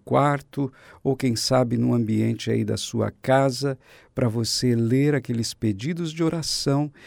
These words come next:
e interceder, orar, clamar em favor dos nossos queridos ouvintes. Eu oro por você, você ora por mim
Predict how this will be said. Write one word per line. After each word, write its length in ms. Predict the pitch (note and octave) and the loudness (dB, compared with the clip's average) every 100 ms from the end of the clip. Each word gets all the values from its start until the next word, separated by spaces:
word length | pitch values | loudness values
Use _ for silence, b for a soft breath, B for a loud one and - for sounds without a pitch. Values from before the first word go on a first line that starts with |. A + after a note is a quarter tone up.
| B _ | B _
e 180 | D#3 D3 | 0 2
interceder, 960 | D3 C3 C3 B2+ - B2+ G2 G#2 G2 | 0 -2 -2 -2 -2 -4 0 0 0
orar, 460 | C3+ C3+ A#2+ A#2 - | 0 2 2 2 -2
clamar 560 | - C#3 A2 A2+ B2+ C3 b b b | 0 2 2 0 -2 -4 b b b
em 120 | C3+ | 0
favor 480 | C#3 C#3+ G#2+ G#2+ A#2 | 0 0 0 0 0
dos 220 | G#2+ A2 | -2 -4
nossos 500 | G2+ A2 A2 - G2+ | -2 -2 -2 -6 -8
queridos 640 | - C3+ A#2+ G#2+ F#2+ G#2 A#2 | -4 -2 0 0 -2 -4 -2
ouvintes. 880 | A#2+ F#2+ F#2+ G#2 F#2 - - - b b b b | -2 -2 -2 -2 -4 -10 -10 -12 b b b b
Eu 200 | B2 G#2+ | -2 2
oro 240 | A2+ B2 A#2 | 4 4 2
por 180 | - | -4
você, 560 | F2+ G2 - - D3 D#3 | -4 -6 -4 0 2 2
você 440 | C#3 A2+ - A2+ | 2 -4 -2 -2
ora 260 | A2 B2+ C#3 | 0 2 0
por 240 | - D3 | -2 -2
mim 300 | B2 A#2+ C3 | 0 0 0